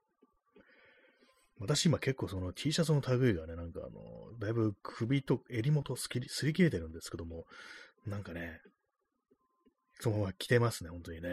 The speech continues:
なんかこう、毎回毎回そのね、着る前にあの、襟の部分見て、これもう普通は外に着てかないのかな、みたいなことをね、思いながら、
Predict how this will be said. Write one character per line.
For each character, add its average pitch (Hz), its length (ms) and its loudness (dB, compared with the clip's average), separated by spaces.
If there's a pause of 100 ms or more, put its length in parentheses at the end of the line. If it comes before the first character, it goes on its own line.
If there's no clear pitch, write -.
な 85 100 -10
ん 85 60 -12
か - 160 -20
こ 85 640 -8
う、 - 640 -14
毎 120 200 4
回 123 140 8
毎 113 180 6
回 110 120 4
そ 110 120 0
の 107 100 4
ね、 104 160 2 (260)
着 - 120 -2
る 120 100 4
前 110 220 4
に 82 160 -12
あ 85 60 -10
の、 85 100 -8 (500)
襟 110 160 4
の 120 60 6
部 117 120 4
分 92 140 0
見 85 100 -6
て、 82 240 -8 (220)
こ - 160 -4
れ 123 60 4
も 98 520 2 (220)
う - 60 -16
普 - 80 -16
通 - 220 -6
は 135 160 0
外 120 340 0
に 82 320 -10 (800)
着 - 40 -12
て 107 120 0
か 107 100 0
な 110 120 4
い 117 40 4
の 92 80 2
か 87 120 -6
な、 95 140 0
み 92 100 -2
た 82 80 -8
い - 20 -10
な 82 80 -14
こ 87 100 -12
と 85 120 -10
を 82 60 -10
ね、 85 60 -10
思 92 200 -2
い 101 40 2
な 95 160 -4
が - 140 -2
ら、 - 160 -8